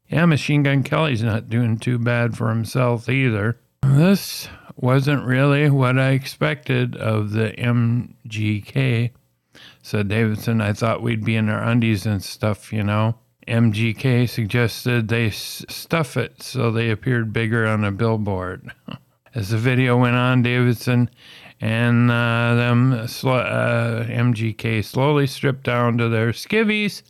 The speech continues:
while striking different poses and suggesting how to get the downstairs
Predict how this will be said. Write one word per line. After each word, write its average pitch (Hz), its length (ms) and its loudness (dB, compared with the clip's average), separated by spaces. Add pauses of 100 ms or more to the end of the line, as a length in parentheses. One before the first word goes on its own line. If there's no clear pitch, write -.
(140)
while 117 220 0
striking 123 680 0
different 120 420 0
poses 117 640 -2 (160)
and 113 280 -2
suggesting 120 720 -2 (540)
how 131 400 2
to 131 180 0
get 123 380 -2 (120)
the 127 180 0
downstairs 123 1160 0